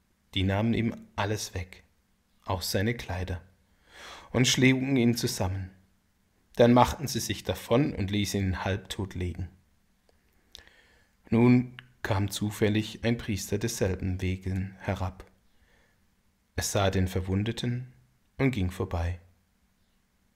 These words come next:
Genauso machte es ein Levit, als er zu der Stelle kam. Er sah den Verwundeten und ging vorbei. Aber dann kam ein Reisender aus Samaria dorthin.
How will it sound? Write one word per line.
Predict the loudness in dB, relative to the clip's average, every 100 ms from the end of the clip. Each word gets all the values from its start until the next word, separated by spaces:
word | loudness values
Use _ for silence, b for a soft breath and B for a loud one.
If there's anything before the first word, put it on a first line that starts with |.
| _ _ B B B B B B B 0
Genauso | 4 6 6 6
machte | 6 6 4 -2
es | 0
ein | 2
Levit, | 4 4 0 -4 -16 _ -6
als | -4 -4
er | -4
zu | -2
der | 0 0
Stelle | 0 -2 -4 -4
kam. | -4 -4 -4 -10 _ _ _ _ _ _ _ _ _
Er | -14 -10
sah | -6 -2 -2
den | 0 -2
Verwundeten | -2 -4 -2 -2 -4 -6 -8 -10 -16 _ _ _ _ _ _ _ _ _ 0
und | 0
ging | 2 -2 -2
vorbei. | -4 -4 -6 -6 -12 _ _ _ _ _ _ _ _ _ _ B B B B B B B _ _
Aber | 8 12 12
dann | 12 10 6
kam | 6 6 6
ein | 4 6
Reisender | 8 8 8 8 4 2 4
aus | 2
Samaria | 2 2 4 2 0 0
dorthin. | 0 -2 -2 -2 -4